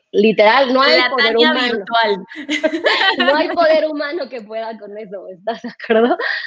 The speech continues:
Speaker 2: Sí,
Speaker 1: O
Speaker 2: sí,
Speaker 1: sea,
Speaker 2: sí.
Speaker 1: me mandan captura, me contestan, me, me, me mandan correos y, pues, yo a lo mejor estoy cenando, a lo mejor estoy comiendo, ¿no?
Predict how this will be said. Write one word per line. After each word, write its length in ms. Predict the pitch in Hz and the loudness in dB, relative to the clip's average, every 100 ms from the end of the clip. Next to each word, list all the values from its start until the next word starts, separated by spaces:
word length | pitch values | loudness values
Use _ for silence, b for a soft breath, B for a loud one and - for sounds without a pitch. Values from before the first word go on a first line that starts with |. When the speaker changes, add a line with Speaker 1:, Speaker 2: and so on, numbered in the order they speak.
| B | B
Speaker 2:
Sí, 120 | - | 0
Speaker 1:
O 40 | 233 | 2
Speaker 2:
sí, 60 | |
Speaker 1:
sea, 300 | 214 233 214 | 4 4 2
Speaker 2:
sí. 180 | 294 247 - _ _ _ _ _ | 0 -4 -6 _ _ _ _ _
Speaker 1:
me 180 | - 233 | -4 -2
mandan 580 | 233 247 262 277 285 233 - | 0 0 0 0 0 -4 -4
captura, 460 | 226 - 240 240 | -4 -2 0 0
me 240 | 226 226 - | 0 -4 -2
contestan, 720 | 202 208 214 214 214 226 214 | -4 -4 -2 -2 -2 -4 -2
me, 200 | 196 170 | -4 -4
me, 180 | 196 190 | -4 -2
me 140 | 208 | 0
mandan 380 | 220 220 220 220 | 0 0 0 0
correos 580 | 214 214 220 214 220 214 - | 0 2 2 4 2 0 -6
y, 160 | 202 | -8
pues, 160 | 165 170 | -6 0
yo 180 | 226 214 | 4 6
a 60 | |
lo 60 | 214 | 4
mejor 260 | 214 208 214 | 4 2 2
estoy 300 | - 214 202 | 0 -2 0
cenando, 840 | 202 208 196 226 220 214 202 190 | 0 0 0 -2 -2 -2 -2 -2
a 100 | 190 | -4
lo 80 | 196 | -6
mejor 100 | 196 | -12
estoy 200 | 196 196 | -12 -10
comiendo, 680 | - 214 226 247 220 233 | -2 2 4 6 8 8
¿no? 120 | 214 | 6